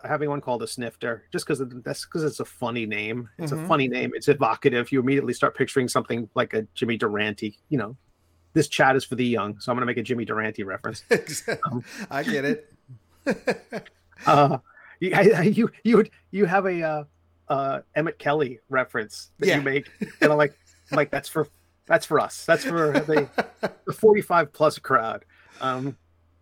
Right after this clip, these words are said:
Speaker 2: Yeah, none
Speaker 1: uh,
Speaker 2: of my players caught that, I don't think.
Speaker 1: No, no. But I could tell you were like,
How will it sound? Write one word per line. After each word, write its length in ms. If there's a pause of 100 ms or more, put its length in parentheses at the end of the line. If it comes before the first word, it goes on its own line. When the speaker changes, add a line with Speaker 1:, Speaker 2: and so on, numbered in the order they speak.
(840)
Speaker 2:
Yeah, 160
none 160
Speaker 1:
uh, 40
Speaker 2:
of 40
my 100
players 420 (160)
caught 280
that, 180
I 100
don't 160
think. 260 (400)
Speaker 1:
No, 320 (140)
no. 260
But 180
I 60
could 160
tell 140
you 160
were 100
like, 320